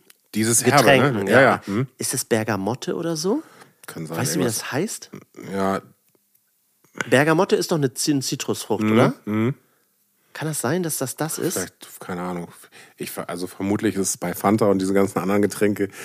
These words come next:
Speaker 1: da ist es wahrscheinlich der Chemiestoff,
Speaker 2: Naja,
Speaker 1: äh,
Speaker 2: aber
Speaker 1: E vierhundertdrei, der
Speaker 2: Ja.
Speaker 1: genau das Bittere macht, ne?
Speaker 2: Ja, aber es gibt doch auch zum Beispiel diese,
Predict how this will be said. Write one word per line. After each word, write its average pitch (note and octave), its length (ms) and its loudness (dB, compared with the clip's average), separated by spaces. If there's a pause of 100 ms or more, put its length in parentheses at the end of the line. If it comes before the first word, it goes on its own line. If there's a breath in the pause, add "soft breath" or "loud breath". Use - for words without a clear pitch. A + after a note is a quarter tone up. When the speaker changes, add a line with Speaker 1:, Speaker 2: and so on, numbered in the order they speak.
(380 loud breath)
Speaker 1:
da F#2 140 -2
ist F#2+ 120 2
es G#2 80 -4
wahrscheinlich F#2+ 380 0
der F#2+ 120 4
Chemiestoff, G2+ 680 4
Speaker 2:
Naja, B2 380 6
Speaker 1:
äh, C3+ 40 6
Speaker 2:
aber A#2 360 6
Speaker 1:
E G#2 60 6
vierhundertdrei, G2+ 720 6
der A2+ 160 8
Speaker 2:
Ja. C#3+ 80 6
Speaker 1:
genau A2+ 260 8
das A2+ 160 2
Bittere A2+ 320 6
macht, A#2+ 300 6
ne? G#2+ 240 6
Speaker 2:
Ja, A#2+ 140 6
aber A#2+ 60 2
es B2 100 -2
gibt - 160 -4
doch C3 60 4
auch C3 100 2
zum C#3 120 0
Beispiel B2+ 260 4
diese, A#2 480 6